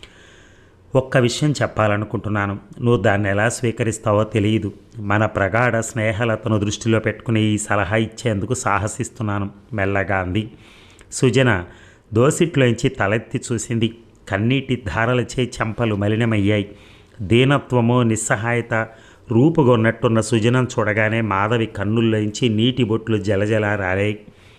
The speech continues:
"సుజ, ఈ సమయంలో నీకు కావాల్సింది మనోధైర్యం.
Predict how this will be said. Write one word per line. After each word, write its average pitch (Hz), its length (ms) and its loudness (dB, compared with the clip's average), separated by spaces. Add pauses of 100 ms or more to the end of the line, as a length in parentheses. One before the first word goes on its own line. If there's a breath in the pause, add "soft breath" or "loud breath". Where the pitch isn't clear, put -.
(300 loud breath)
"సుజ, 110 280 0 (720 loud breath)
ఈ 147 140 6
సమయంలో 135 500 2
నీకు 117 280 2
కావాల్సింది 110 680 0
మనోధైర్యం. 101 760 0